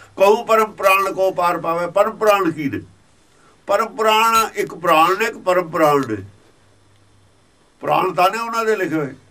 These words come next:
ਪਰਮ ਪ੍ਰਾਣ ਨੇ ਸਾਡੇ ਗੁਰਬਾਣੀ 'ਚ ਆਏ ਹੋਏ।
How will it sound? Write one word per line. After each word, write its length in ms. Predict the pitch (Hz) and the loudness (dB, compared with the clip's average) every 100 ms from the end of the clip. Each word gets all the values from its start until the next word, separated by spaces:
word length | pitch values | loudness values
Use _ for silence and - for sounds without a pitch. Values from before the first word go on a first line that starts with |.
| _ _ _ _ _ - - _ | _ _ _ _ _ -20 -20 _
ਪਰਮ 300 | - 202 220 | 0 0 0
ਪ੍ਰਾਣ 360 | 214 220 226 226 | 0 2 4 2
ਨੇ 260 | 233 220 190 | 2 2 2
ਸਾਡੇ 240 | 190 208 | 2 0
ਗੁਰਬਾਣੀ 460 | 175 170 147 143 131 | 0 0 2 2 2
'ਚ 80 | |
ਆਏ 160 | 135 127 | 2 0
ਹੋਏ। 160 | 123 | -2